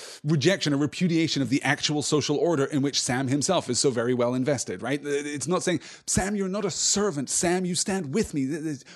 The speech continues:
we are alike, you and I." That would actually be, I think, a little insulting to Sam at this point. "No, Master Frodo, I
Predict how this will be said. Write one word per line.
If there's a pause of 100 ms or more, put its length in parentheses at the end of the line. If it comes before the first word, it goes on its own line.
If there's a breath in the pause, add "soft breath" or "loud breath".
we
are
alike,
you
and
I." (280 loud breath)
That
would
actually
be,
I
think,
a
little
insulting
to
Sam
at
this
point.
"No,
Master
Frodo,
I